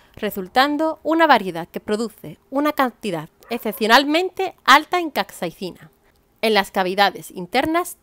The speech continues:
del pimiento en cuestión. Su picor ronda los tres millones ciento ochenta mil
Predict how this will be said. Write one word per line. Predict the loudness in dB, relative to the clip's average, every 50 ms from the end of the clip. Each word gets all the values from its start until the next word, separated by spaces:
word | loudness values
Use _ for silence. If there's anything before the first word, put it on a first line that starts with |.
| _ -10
del | -8 -8 -6
pimiento | -6 -6 -6 -4 -4 -4 -4 -6 -6 -8
en | -6
cuestión. | -6 -6 -8 -8 _ -10 -10 -10 -10 -14 _ _ _ _ _ _ _ _ _ _ _ _ _ _ _ _ _ _ _ _
Su | -8 -4 -4 -2
picor | -2 -2 0 4 6 6 6 6 2 -8 _ _ _ _ -12
ronda | -6 0 2 4 4 2 0 -4 -10 -12 -12 -12
los | -8 -4 -4 -4 -4 -2
tres | -2 -2 -2
millones | -2 -4 -6 -8 -10 -12 -14 -18 -20 -12 -6
ciento | -4 -4 -4 -4 -8 -12
ochenta | -16 -14 -14 -12 -8 -6 -6 -4
mil | -2 -2 -4 -4 -8